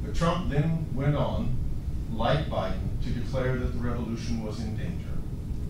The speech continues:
noting the destruction of statues, not only of Confederates, but of founding fathers and even abolitionists Trump argued that the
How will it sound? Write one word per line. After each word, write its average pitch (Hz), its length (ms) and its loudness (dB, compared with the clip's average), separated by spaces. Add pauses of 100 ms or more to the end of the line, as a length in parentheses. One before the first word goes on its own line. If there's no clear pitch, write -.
(560)
noting 139 500 0 (240)
the - 60 -2
destruction 131 640 -2
of 135 80 -2
statues, - 760 -4 (520)
not - 180 2
only 147 300 4
of - 160 -2
Confederates, 104 840 -2 (400)
but - 120 -4
of 113 100 -2
founding 131 460 0
fathers 107 680 -2 (460)
and - 180 -2
even 131 400 0
abolitionists 110 1040 -2 (600)
Trump 131 320 2
argued 113 480 -2 (300)
that 110 140 -2
the - 60 -6